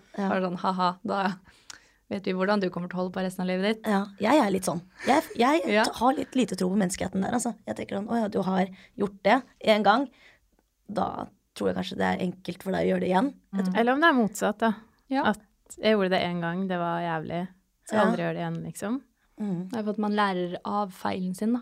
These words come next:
Speaker 1: Ja,
Speaker 2: Og
Speaker 1: forhåpentligvis.
Speaker 2: ja, forhåpentligvis,
Speaker 1: Mm.
Speaker 2: da.
Speaker 4: Mm.
Speaker 2: Eh, det finnes jo mennesker som ikke gjør det også.
Speaker 1: Gud, ja.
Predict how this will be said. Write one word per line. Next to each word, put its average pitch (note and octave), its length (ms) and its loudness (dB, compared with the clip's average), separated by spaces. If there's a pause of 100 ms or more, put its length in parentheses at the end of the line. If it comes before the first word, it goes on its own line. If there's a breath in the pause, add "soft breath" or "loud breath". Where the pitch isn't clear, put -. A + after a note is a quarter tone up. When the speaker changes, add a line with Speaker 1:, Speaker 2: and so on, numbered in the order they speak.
(160)
Speaker 1:
Ja, G#3 160 -2
Speaker 2:
Og - 80 -14
Speaker 1:
forhåpentligvis. G3 1000 -2 (100)
Speaker 2:
ja, A#3 120 4
forhåpentligvis, G3+ 880 0
Speaker 1:
Mm. - 20 -6
Speaker 2:
da. F#3 100 -4 (180)
Speaker 4:
Mm. G3+ 440 -6 (180)
Speaker 2:
Eh, G3 480 -4
det G3 120 -6
finnes F#3+ 240 -6
jo G3+ 60 -4
mennesker F#3+ 360 -8
som F#3 100 -8
ikke F#3+ 220 -8
gjør F#3+ 120 -6
det G3 100 -2
også. G#3+ 80 -6 (300)
Speaker 1:
Gud, F3+ 240 -8
ja. - 100 -10